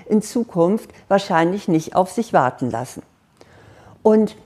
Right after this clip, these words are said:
ob Sie jetzt Ihre Freizeit gewohnheitsmäßig mit dem Anschauen von Serien verbringen oder ob Sie sich der Fortbildung widmen,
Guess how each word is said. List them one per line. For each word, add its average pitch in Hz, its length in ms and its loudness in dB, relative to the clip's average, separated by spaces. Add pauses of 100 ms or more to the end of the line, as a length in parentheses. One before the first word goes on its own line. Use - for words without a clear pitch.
(140)
ob 202 200 0
Sie 214 160 -4
jetzt 190 380 -4
Ihre 180 220 2
Freizeit 185 680 -2
gewohnheitsmäßig 175 1120 0
mit 180 140 0
dem 175 180 0
Anschauen 180 500 -2
von 165 220 -2
Serien 160 560 2
verbringen 254 680 0 (260)
oder 208 460 4
ob 180 180 0
Sie 175 460 0
sich 165 380 -4
der 151 160 2
Fortbildung 147 880 0
widmen, 180 440 -2